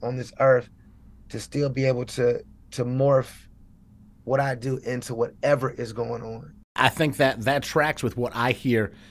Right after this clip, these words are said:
Speaker 2: in the music and the music that your, uh, contemporaries are putting out. I've been chatting with Terrace Martin, who's getting ready for a run of shows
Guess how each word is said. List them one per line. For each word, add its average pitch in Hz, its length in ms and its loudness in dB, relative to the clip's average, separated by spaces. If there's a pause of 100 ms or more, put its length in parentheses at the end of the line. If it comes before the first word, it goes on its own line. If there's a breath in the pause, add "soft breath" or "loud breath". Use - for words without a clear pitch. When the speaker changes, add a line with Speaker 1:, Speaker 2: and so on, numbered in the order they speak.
(140 loud breath)
Speaker 2:
in 107 120 -2
the 104 60 -2
music 110 400 2
and 95 120 -4
the 92 40 -4
music 92 340 -4
that 87 100 -8
your, 80 340 -8
uh, 98 120 -8
contemporaries 98 640 -4
are 80 60 -8
putting 85 320 -8
out. 90 200 -6 (640 loud breath)
I've 160 100 2
been 170 100 4
chatting 175 200 6
with 160 120 0
Terrace 180 320 4
Martin, 151 400 6
who's 117 240 0
getting 127 220 4
ready 127 180 4
for 123 180 0
a 104 60 2
run 127 200 2
of 120 80 0
shows 123 460 0